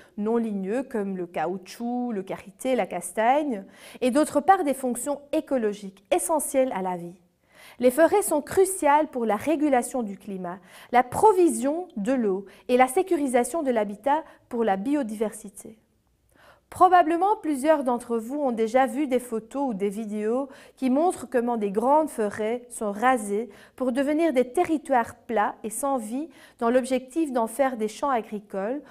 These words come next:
ou des pâturages très rentables. En effet, la demande des produits agricoles de la part de l'industrie agroalimentaire et celle de l'énergie a intensifié la déforestation et la dégradation forestière dans les pays tropicaux et subtropicaux.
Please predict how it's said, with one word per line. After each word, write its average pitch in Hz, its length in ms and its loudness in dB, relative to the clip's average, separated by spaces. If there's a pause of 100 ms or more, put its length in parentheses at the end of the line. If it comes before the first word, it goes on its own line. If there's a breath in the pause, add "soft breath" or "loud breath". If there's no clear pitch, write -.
(140 loud breath)
ou 240 80 -4
des 247 100 2
pâturages 247 760 0
très 277 200 0
rentables. 190 680 -10 (600 loud breath)
En 269 80 4
effet, 302 240 4
la 320 140 8
demande 294 420 2
des 285 100 0
produits 262 380 -2
agricoles 240 560 -2
de 233 80 -6
la 208 140 0
part 269 240 -2
de 208 100 -4
l'industrie 226 720 -6
agroalimentaire 233 1120 -2 (320 loud breath)
et 269 100 0
celle 302 300 2
de 254 80 0
l'énergie 220 580 -4
a 226 140 -2 (240)
intensifié 311 640 -4
la 220 140 0
déforestation 240 920 -4 (300 loud breath)
et 208 40 -2
la 202 120 2
dégradation 247 720 -2
forestière 226 760 -6 (240 loud breath)
dans 208 80 -6
les 196 140 -2
pays 262 340 -2
tropicaux 233 600 -6
et 233 40 -2
subtropicaux. 214 880 -12